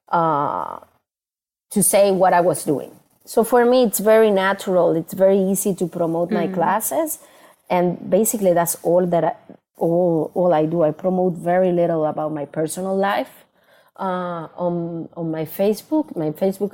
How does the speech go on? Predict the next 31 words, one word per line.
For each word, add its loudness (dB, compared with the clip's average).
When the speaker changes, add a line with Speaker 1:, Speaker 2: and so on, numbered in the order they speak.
Speaker 1:
has, -4
uh, -2
the -4
purpose -2
of, -10
it's -4
a 0
business 0
page. -12
Um, 0
so 2
Speaker 2:
Mm-hmm. -4
Speaker 1:
for 0
me, 2
promoting 2
yourself, 0
and 0
I -2
know 0
that 2
for -2
many -2
people -2
it's -4
difficult, -2
I 2
try 0
to -8
bring -4
my -4
creative 0